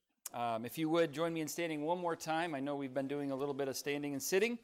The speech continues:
uh, but we're gonna stand one more time for the reading of God's word here, uh, as I read through this passage. Um, I'm gonna go ahead and, uh, just read the first two verses here,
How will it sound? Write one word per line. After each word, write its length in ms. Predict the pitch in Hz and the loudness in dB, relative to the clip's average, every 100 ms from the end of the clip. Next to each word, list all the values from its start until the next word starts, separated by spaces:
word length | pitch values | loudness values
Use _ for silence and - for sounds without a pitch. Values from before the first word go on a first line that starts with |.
| - - - - - | -14 -20 -20 -20 -10
uh, 160 | 110 | -8
but 140 | 113 120 | -6 -6
we're 100 | 120 | -6
gonna 100 | 117 | -6
stand 300 | - 131 127 | 0 0 2
one 120 | 156 | 4
more 120 | 165 | 2
time 500 | - 160 160 165 156 - | 4 2 4 2 -4 -12
for 180 | - 131 | -6 -2
the 80 | 120 | 0
reading 300 | 131 139 131 | 0 0 0
of 100 | 120 | 4
God's 280 | 131 120 | 4 4
word 200 | 120 131 | 0 -2
here, 440 | 123 143 135 135 131 _ _ _ _ _ _ 104 | -2 0 0 0 -4 _ _ _ _ _ _ -10
uh, 220 | 104 104 - | -6 -6 -4
as 240 | 110 104 | -6 -2
I 300 | 113 107 104 - | 0 0 -2 -6
read 260 | 117 113 | -6 -8
through 220 | - 110 104 | -6 -6 -2
this 260 | 107 - | -4 -4
passage. 840 | - - 120 110 107 98 95 - _ _ _ - _ _ - - | -8 0 0 0 -4 -6 -6 -8 _ _ _ -20 _ _ -12 -4
Um, 360 | 104 104 104 - | 0 0 -2 -2
I'm 120 | 196 | 0
gonna 160 | 196 | 2
go 100 | 156 | 4
ahead 320 | 160 156 160 151 | 4 6 6 6
and, 220 | 127 127 | 4 2
uh, 240 | 117 107 | 4 2
just 260 | 110 139 - | 2 -4 0
read 180 | 147 123 | 0 0
the 60 | |
first 380 | - 147 139 - | 0 2 2 0
two 180 | - 151 | 0 2
verses 440 | 127 123 127 110 | 2 0 -2 -4
here, 400 | - 123 127 160 | -2 0 0 -4